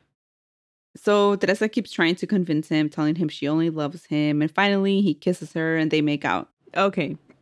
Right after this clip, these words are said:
Speaker 1: Yeah, this is really passionately make
Speaker 2: Mm-hmm.
Speaker 1: out.
Speaker 2: This is the passionate make out.
Speaker 1: Yeah. Um,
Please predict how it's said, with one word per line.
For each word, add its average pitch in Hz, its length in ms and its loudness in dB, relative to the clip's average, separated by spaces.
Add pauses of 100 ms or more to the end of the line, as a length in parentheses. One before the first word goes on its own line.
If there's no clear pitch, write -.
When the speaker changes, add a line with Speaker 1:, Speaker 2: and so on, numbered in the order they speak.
(480)
Speaker 1:
Yeah, 147 280 -2
this 185 260 -2
is 156 100 -10
really 151 280 -6
passionately - 640 -6
make 208 200 0
Speaker 2:
Mm-hmm. 185 80 0
Speaker 1:
out. 180 120 0
Speaker 2:
This 247 220 0
is 240 100 -2
the 190 120 0
passionate 170 440 -4
make 156 240 -6
out. 156 160 -4 (240)
Speaker 1:
Yeah. 156 400 2 (320)
Um, 240 480 2